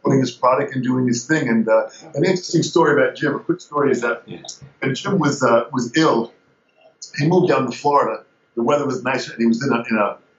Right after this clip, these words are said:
Speaker 1: in kinda like a, was, was first started as a rehab place
Speaker 2: Mm-hmm.
Speaker 1: and became a nursing home for him.
Speaker 2: Okay.
Speaker 1: When he ended up having to stay there.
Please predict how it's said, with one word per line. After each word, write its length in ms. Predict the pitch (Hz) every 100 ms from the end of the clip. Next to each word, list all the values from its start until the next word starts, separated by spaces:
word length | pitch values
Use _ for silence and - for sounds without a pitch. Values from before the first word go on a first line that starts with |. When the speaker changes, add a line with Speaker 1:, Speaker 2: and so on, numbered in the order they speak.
| _
Speaker 1:
in 140 | 117 -
kinda 220 | 113 123
like 200 | 117 110
a, 160 | 110 127 - 120
was, 200 | - 110
was 180 | -
first 200 | - 156
started 220 | - 135 123
as 160 | 113
a 60 | 107
rehab 640 | 110 139 127 131 135 120 117 -
place 360 | 226 220 -
Speaker 2:
Mm-hmm. 260 | 135 113 143
Speaker 1:
and 140 | 113 117 _ _
became 200 | 123 117
a 60 | 113
nursing 380 | 131 135 127
home 240 | 113 107 -
for 240 | 104 101
him. 120 | 101 - -
Speaker 2:
Okay. 340 | 98 - 113 - - _ _ _ _ -
Speaker 1:
When 120 | 113
he 120 | 117
ended 180 | 110 104
up 80 | 107
having 200 | 110 104
to 60 | -
stay 340 | - 151 131
there. 220 | 90 92